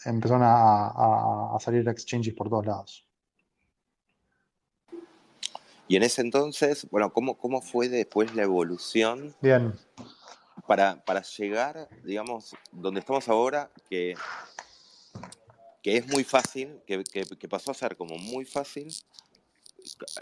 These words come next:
Speaker 2: a través de los exchanges, digamos, poder comprar Bitcoin.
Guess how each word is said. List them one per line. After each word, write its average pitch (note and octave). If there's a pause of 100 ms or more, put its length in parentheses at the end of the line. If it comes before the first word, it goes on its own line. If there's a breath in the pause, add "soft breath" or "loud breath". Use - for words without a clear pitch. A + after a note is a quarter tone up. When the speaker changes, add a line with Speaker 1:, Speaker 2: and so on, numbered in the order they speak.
(160)
Speaker 2:
a E2
través F2
de E2+
los D#2
exchanges, G2+
digamos, G2+ (100)
poder E2+
comprar D#2+
Bitcoin. -